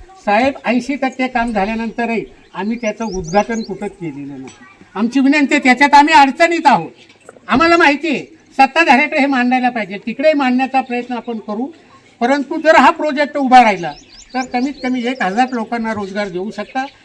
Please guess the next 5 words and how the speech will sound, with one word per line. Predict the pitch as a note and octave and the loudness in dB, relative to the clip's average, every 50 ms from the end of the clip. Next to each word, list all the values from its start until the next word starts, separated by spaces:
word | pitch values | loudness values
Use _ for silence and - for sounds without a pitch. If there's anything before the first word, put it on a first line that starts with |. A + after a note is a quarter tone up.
| _ _ F3+ | _ _ -10
आणि | F#3 G#3 A#3 | -8 -6 -6
त्या | A#3 - - A#3 B3+ | -6 -2 2 2 2
दृष्टीनं | C4 A#3 C4+ A#3 A#3+ A#3 - - B3+ A#3 G#3 F#3+ - - - - - - _ - | 2 2 -2 -4 -4 -6 -8 -8 -6 -6 -6 -6 -8 -10 -18 -20 -20 -20 _ -16
तो | A3+ | -14
संपूर्ण | A3 - G#3+ G#3 F#3+ B3 B3+ B3 C4 C4+ | -10 -10 -10 -10 -6 -6 -4 -4 -4 -4